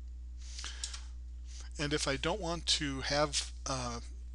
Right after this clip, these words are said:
Octave print out the output, I can put a semicolon on the end, and then it doesn't. Now I wonder,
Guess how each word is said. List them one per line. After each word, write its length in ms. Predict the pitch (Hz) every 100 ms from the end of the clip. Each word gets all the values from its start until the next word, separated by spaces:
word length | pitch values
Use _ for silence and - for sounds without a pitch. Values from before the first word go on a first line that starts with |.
| - -
Octave 640 | 147 - - 135 - - -
print 280 | 156 156 143
out 140 | 139
the 120 | 214
output, 460 | 202 - 120 - - - - -
I 80 | 135
can 140 | 131
put 180 | 110 127
a 40 |
semicolon 680 | 113 139 131 151 - 151 156
on 80 | 156
the 120 | 156
end, 260 | 180 233 - - - - - - - - - - - - - - - - - -
and 120 | 123
then 120 | 123
it 100 | 117
doesn't. 320 | 123 123 185 - - - - - - - - -
Now 140 | 202 294
I 80 | 220
wonder, 440 | 202 233 180